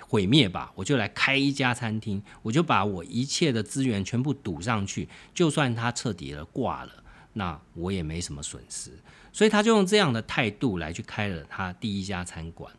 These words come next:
他第一家餐馆卖的是拉面，拉面除了刚刚讲到的意识形态的问题之外，还有一个最，对于厨师来讲哦，最至关重大的问题就是原物料要从哪里来。现在当然在美国你要买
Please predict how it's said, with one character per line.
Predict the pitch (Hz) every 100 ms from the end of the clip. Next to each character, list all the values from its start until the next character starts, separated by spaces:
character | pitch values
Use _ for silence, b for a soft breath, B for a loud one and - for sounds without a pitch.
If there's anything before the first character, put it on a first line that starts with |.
| _ B B B B
他 | 196
第 | 202 220
一 |
家 | 208 196
餐 | 170 175
馆 | 160 82
卖 | 127 110
的 | 92
是 | - 95
拉 | 117 127 135
面， | 139 107 - -
拉 | 127
面 | 139 123 92 B B
除 | - - 104 123
了 | 127 98
刚 | 87 117
刚 | 117
讲 | - 78 69
到 | 123 101 87
的 | 73
意 | - 143
识 | -
形 | - 80
态 | 87 123
的 | 107
问 | 170 98 73
题 | -
之 | - 80
外， | 76 69 - B B
还 | - 131
有 | 175 92
一 | 90
个 | 95 78 -
最， | - 147 98 - _ -
对 | 147
于 | 113
厨 | 113 - 87
师 | - 120
来 | 104 78
讲 | 80 67
哦， | 73 82 -
最 | 127 110 92 85 80
至 | - 131
关 | 113 107
重 | 107 90
大 | 87 78
的 | 73 62
问 | 98 78
题 | - 73
就 | 78
是 | - 78 -
原 | - 98
物 | 117 113
料 | 110
要 | 95
从 | - 73
哪 | 73 71
里 | 80 60
来。 | - - - B B B B B
现 | - 240 196
在 | 180 135
当 | 127 123 110
然 | 78 80 95
在 | 139
美 | 117 85
国 | - 80
你 | 82
要 | 95 107
买 | 92 73 69